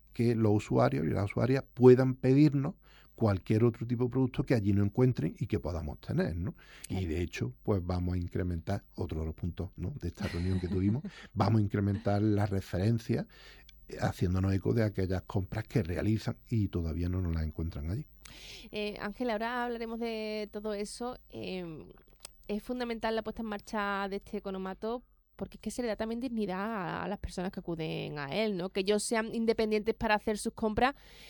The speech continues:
Speaker 2: eh, es mucho mejor que el recibir, eh, los alimentos que, que, mm, una asociación o en este caso el comedor puede determinarte que te hagan falta, ¿no?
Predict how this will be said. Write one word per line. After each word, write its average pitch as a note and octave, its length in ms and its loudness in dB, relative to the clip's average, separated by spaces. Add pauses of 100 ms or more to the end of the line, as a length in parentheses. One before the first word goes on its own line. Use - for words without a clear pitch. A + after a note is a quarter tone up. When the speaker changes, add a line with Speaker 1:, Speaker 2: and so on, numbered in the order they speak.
(240)
Speaker 2:
eh, G#3+ 240 2
es G#3 60 2
mucho A3+ 360 2
mejor A#3+ 380 2
que - 100 2
el B3 80 4
recibir, A#3 560 0
eh, G#3+ 460 2
los G#3+ 120 2
alimentos A3 460 0
que, G3+ 320 0
que, G3 160 -2
mm, F3+ 320 -4
una A3 200 2
asociación G#3+ 600 2
o G#3+ 40 2
en G#3 80 2
este A3 120 -6
caso G#3 460 2
el G#3 200 0
comedor G#3 360 2
puede G#3 180 2
determinarte G#3 540 2
que G#3 100 2
te G3+ 80 2
hagan G3 180 4
falta, A3+ 400 2
¿no? A3+ 220 -2